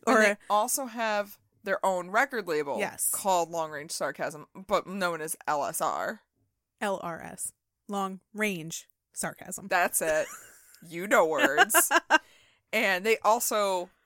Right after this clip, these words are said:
Speaker 1: run a record shop slash bookstore in Syracuse, New York called Books and Melodies.
Speaker 2: Yeah.
Speaker 1: They are lovely. They were really nice, but he gave us the rundown on how Big Country is insanely underrated.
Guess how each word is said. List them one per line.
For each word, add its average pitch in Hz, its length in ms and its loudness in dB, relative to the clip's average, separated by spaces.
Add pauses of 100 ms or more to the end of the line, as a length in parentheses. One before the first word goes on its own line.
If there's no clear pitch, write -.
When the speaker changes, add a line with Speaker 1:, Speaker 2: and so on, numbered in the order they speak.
(140)
Speaker 1:
run 185 280 -2
a 185 100 -2
record 196 320 -2
shop 170 420 -2
slash - 360 0
bookstore 196 720 0
in 170 260 -8
Syracuse, 302 720 -4
New 170 80 -12
York 160 260 -6
called 196 300 -6
Books - 240 -10
and 226 80 -12
Melodies. 233 760 -10
Speaker 2:
Yeah. 403 520 -10 (160)
Speaker 1:
They 185 100 -12
are 196 140 -8
lovely. 180 440 -8
They 175 120 -10
were 170 100 -10
really 175 240 -8
nice, 202 240 -2
but 175 140 -12
he 196 340 -12 (460)
gave 180 240 -6
us 180 280 -2
the 208 220 -6
rundown 196 800 6
on 175 260 2
how 185 260 0
Big 208 280 -2
Country 214 680 -6 (400)
is 180 160 -4
insanely 226 600 -2
underrated. 165 800 -2